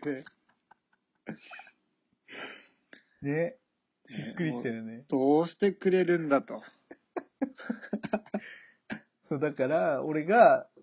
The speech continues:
Speaker 2: その、一応確認したんだよね。
Speaker 1: うん。
Speaker 2: あの、この後データなくなってんだけど、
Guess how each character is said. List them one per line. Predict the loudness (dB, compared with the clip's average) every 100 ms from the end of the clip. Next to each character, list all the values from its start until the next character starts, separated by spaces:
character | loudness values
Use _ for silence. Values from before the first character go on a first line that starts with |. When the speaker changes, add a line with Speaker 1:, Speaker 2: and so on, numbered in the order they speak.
| _
Speaker 2:
そ | -8 -6
の、 | -4 -6 -8 _ _ _ _ _ _ _ _ _
一 | -4 0 0
応 |
確 | 0 0 2
認 | 2
し | 6
た | 4
ん | 4
だ |
よ | -2
ね。 | -8 -12 -16 _
Speaker 1:
う | -2
ん。 | -2 -2 -8 -12
Speaker 2:
あ | -8 -6
の、 | -4 -4 -8 -14 -20 -20 -10
こ | -2
の | -2
後 | -2 -2
デ | -2
ー | -2
タ |
な | -4 -4
く | -2
な | -2
っ |
て | 2 2
ん | 2
だ | 0
け | -2
ど、 | -4 -6